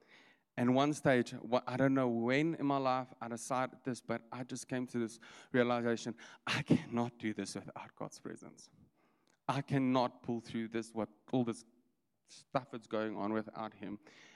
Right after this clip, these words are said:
and he, he must strengthen me. I would go into the toilet and close the door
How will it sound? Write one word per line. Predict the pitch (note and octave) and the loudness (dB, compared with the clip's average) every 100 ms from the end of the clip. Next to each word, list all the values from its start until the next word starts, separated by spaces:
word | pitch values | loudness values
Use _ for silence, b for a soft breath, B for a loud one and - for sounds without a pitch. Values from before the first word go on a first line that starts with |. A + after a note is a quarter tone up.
| _ | _
and | G#2+ G#2+ G#2+ _ | -6 -4 -6 _
he, | A#2 A#2 G#2+ | 2 2 2
he | A2+ | 0
must | A2+ - | -2 -4
strengthen | A#2 A2 - G2+ | -4 -4 -4 -6
me. | C2+ - _ B B B - | -6 -12 _ B B B 0
I | F#3+ | 4
would | G#3 | 4
go | F#3 G3+ | 6 4
into | A3 - | 2 0
the | A#2 | -2
toilet | - - F2+ - - - _ _ _ _ _ | -2 -4 -4 -6 -12 -20 _ _ _ _ _
and | F3+ - | -2 0
close | F#3+ G3 G3+ | 0 0 0
the | B2 | -4
door | - C#2 | -4 -10